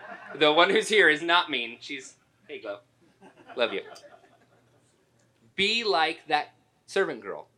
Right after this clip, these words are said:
regardless of people taking advantage of you, stealing from you, hurting you, abusing you. You have to point them to God. You point them to Jesus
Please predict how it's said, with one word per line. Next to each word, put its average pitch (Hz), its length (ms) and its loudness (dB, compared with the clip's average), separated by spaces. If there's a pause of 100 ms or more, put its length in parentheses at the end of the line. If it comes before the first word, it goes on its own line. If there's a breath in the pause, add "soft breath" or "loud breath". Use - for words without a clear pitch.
(280)
regardless 156 640 -2
of 123 220 -4
people 117 540 -12 (1040)
taking 180 340 0
advantage 165 500 0
of 151 180 0
you, 147 240 -6
stealing 175 540 -6
from 147 220 -2
you, 143 160 -2
hurting 165 420 -4
you, 139 300 -10
abusing 151 580 -12
you. 117 260 -10 (500)
You 139 100 -18
have 165 340 0
to 175 80 -14
point 147 360 -14
them 123 260 -10
to 131 100 -8
God. 87 320 -4
You 104 100 -18
point 156 300 -8
them 165 140 -12
to 151 60 -10
Jesus 120 520 -12